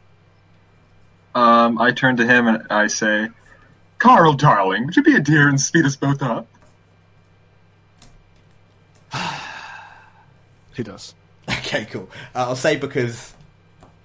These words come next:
Speaker 3: uh, because in, you're not doing in turns, you literally both just speed up. Um, yeah. You're,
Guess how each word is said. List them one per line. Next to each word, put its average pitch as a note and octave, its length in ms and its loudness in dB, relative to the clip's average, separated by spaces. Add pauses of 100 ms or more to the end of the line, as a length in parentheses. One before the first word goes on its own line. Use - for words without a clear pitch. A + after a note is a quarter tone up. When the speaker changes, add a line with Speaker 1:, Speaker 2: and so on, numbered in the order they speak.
(640)
Speaker 3:
uh, G#2 220 -4
because G2+ 420 -12 (420)
in, G2 360 -14
you're G#2+ 140 -8
not F#2+ 100 -14
doing F#2 320 -14
in G#2 100 -8
turns, F#2 400 -12
you G#2 120 -10
literally G2+ 400 -12
both F#2 300 -12
just F#2 220 -16
speed F2+ 300 -18
up. D#2+ 240 -18 (640)
Um, F#2 520 -12 (540)
yeah. A2+ 180 -14 (1160)
You're, G2+ 200 -10